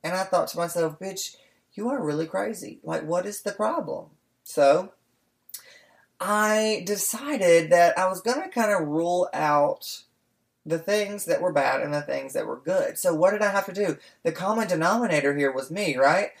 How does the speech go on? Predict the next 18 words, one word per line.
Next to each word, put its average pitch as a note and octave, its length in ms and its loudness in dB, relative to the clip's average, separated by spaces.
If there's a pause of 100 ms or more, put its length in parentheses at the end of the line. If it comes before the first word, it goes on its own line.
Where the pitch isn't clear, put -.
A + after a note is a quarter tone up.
(260)
But A3+ 220 0
the A#3 60 2
common A3 340 -2
denominator F#3 500 2
was D3+ 200 -2
also G3 220 4
that E3+ 140 4
I D#3+ 80 6
was D#3 200 -2
fucking F3+ 240 4
these D#3 160 -2
boys' D#3 200 6
brains D#3+ 400 0
out D3+ 160 6
on D3 100 2
the C#3 80 -4
first D#3 300 0
night. - 600 -8